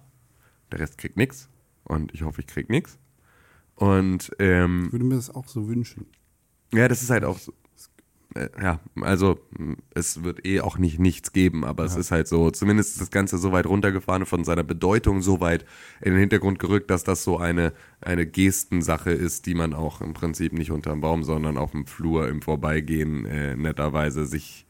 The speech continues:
Speaker 1: da irgendwie was übergeben kann. Ähm, danach wird es dann erst crazy,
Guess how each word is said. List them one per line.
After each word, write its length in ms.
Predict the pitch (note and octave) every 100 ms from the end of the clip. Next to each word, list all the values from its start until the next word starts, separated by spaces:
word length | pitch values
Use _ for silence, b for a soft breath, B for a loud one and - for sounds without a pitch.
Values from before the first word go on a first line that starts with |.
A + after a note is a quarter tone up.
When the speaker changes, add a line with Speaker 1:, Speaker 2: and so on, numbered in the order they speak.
| _ -
Speaker 1:
da 220 | D2 C2
irgendwie 320 | D2+ D#2 C#2+
was 160 | D2+ -
übergeben 460 | D#2 D2+ F2 E2
kann. 240 | D2 C#2 - B B B B -
Ähm, 360 | G2+ F#2+ F2+ b b b b b b
danach 600 | G#2 G2 G#2 A2 C3+ C#3 A2
wird 160 | A2
es 100 | F#2+
dann 160 | - G2
erst 300 | - F#2+ -
crazy, 560 | - F#2 F#2+ D2 C2+